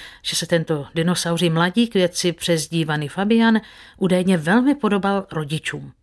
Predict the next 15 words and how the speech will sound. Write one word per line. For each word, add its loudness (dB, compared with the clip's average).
kromě 2
velikosti. 0
Měřil 2
dva -2
celé 0
tři 0
metry 0
na 0
délku 0
a -2
vážil -2
čtyřicet -4
až -8
šedesát -2
kilo. 2